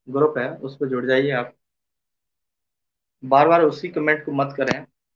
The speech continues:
हरमीत सिंह कह रहे हैं, "पंजाबी एक सौ अठारह, जनरल एक सौ बाईस", इससे ज्यादा नहीं जाएगी, टेंशन मत लो। विकास मीणा जी कह रहे हैं, "सर जी,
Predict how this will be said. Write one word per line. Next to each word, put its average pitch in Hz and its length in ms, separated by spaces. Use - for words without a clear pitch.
हरमीत 196 420
सिंह 185 300
कह 160 100
रहे 147 100
हैं, 160 140
"पंजाबी 160 480
एक 160 140
सौ 147 60
अठारह, 139 320
जनरल 139 440
एक 139 140
सौ 147 60
बाईस", 131 480
इससे - 200
ज्यादा 143 240
नहीं 143 140
जाएगी, 123 260
टेंशन 131 600
मत 120 200
लो। 123 160
विकास 185 380
मीणा 190 200
जी 196 180
कह 180 140
रहे 170 120
हैं, 185 120
"सर 165 260
जी, 196 220